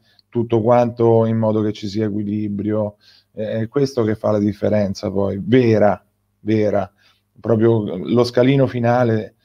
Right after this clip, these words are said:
si, si, si, si percorre su questa linea qua, che è sempre uguale, che non è che è cambiata mai nel tempo.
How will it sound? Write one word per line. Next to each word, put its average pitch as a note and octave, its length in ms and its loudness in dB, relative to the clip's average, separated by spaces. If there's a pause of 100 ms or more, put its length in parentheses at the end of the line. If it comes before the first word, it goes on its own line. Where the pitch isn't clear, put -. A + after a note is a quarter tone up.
(280)
si, - 200 -18
si, G2 640 -12
si, G2+ 680 -10 (600)
si - 200 -8
percorre A2+ 880 2 (280)
su - 200 -6
questa A#2+ 300 0
linea A#2 320 2
qua, G#2+ 340 -2 (160)
che B2 200 0
è - 20 0
sempre C#3+ 460 -2
uguale, G2+ 460 -4 (480)
che A#2 100 -8
non A#2 160 -2
è C#3 80 2
che A#2+ 120 -4
è A2 40 -10
cambiata A2+ 440 -2
mai G#2 220 -4
nel G2 180 -10
tempo. F#2+ 440 -14